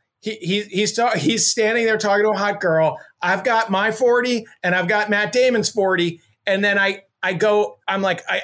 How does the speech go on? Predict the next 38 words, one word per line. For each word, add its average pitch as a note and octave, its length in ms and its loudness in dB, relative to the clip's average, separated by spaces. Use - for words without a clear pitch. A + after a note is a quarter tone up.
I F3+ 40 -2
just E3 160 -4
gotta F3+ 200 0
get E3 180 0
in G#3+ 160 0
here. E3+ 120 0
I C#3+ 40 0
just C#3 100 -4
gotta E3 140 0
wedge E3+ 340 0
myself E3+ 480 0
into D#3 140 0
this C#3+ 120 -2
conversation." D#3+ 720 0
And G#3+ 80 0
he's G#3 140 0
definitely A#3+ 360 0
got G3 140 2
a F#3 40 0
little F#3+ 180 0
bit F3 100 0
of F3+ 80 2
the, F3 60 0
like, E3+ 260 0
"Hey, A3 560 0
pal, F#3+ 460 2
uh, E3+ 480 2
what C4+ 100 2
are C#4+ 60 2
we D4 60 -2
talking A3 420 0
here?" C#3+ 200 -2
You E3 120 -2
know, F3 160 0
this, G#3+ 200 -6
uh, F#4 280 -8
you A3 120 0
know. G3 160 -2